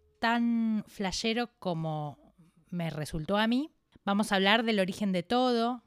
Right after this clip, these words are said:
de elefantes borrachos, que qué fue primero, si la fermentación o el Homo sapiens, y cómo es que somos más bacterias que humanos. Así que empecemos.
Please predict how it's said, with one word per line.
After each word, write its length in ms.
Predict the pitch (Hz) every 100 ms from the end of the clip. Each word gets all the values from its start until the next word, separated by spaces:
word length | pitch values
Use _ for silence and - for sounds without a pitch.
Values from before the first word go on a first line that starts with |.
| _ -
de 120 | 175
elefantes 540 | 160 156 - 180 180
borrachos, 920 | 156 143 175 208 220 - - 190 190 - - - _ _
que 120 | - -
qué 140 | 226
fue 160 | - 240
primero, 640 | 196 165 165 190 233 233
si 120 | -
la 120 | 170
fermentación 1040 | - 160 151 156 147 - 202 208 226 233 208
o 100 | 160
el 80 | 160
Homo 160 | 165 165
sapiens, 960 | - 160 190 220 214 240 233 226 - - - -
y 80 | 190
cómo 240 | 269 277
es 140 | 269
que 120 | - 196
somos 460 | - 214 220 233 -
más 320 | 160 185 -
bacterias 920 | 226 - - 180 185 214 220 214 - _ _ _ _
que 120 | 165
humanos. 760 | 147 147 143 135 127 131 - - _ _ _ _ _ _
Así 240 | - -
que 80 | 190
empecemos. 960 | 196 160 151 - 139 135 127 - -